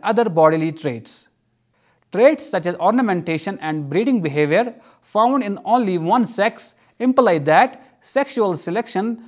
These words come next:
over an extended period of time leads to sexual dimorphism. Now, let us try to learn about environmental factors determining sex determination.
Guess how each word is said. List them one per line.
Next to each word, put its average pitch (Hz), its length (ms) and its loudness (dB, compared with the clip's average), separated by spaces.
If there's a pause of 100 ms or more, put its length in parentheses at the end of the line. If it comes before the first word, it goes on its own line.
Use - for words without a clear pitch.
(160)
over 175 240 2
an 165 180 -2
extended 240 640 0
period 202 260 2
of - 200 -4
time 220 580 0
leads 226 400 -4
to 247 360 -4
sexual 208 720 -4
dimorphism. 135 640 -4 (1700)
Now, 226 440 2 (280)
let 269 140 0
us 240 80 -4
try 277 320 4
to 226 120 0
learn 202 380 4
about 165 460 4 (200)
environmental 185 680 -2
factors 180 720 -2 (240)
determining 214 800 0
sex - 360 -2
determination. 143 800 -4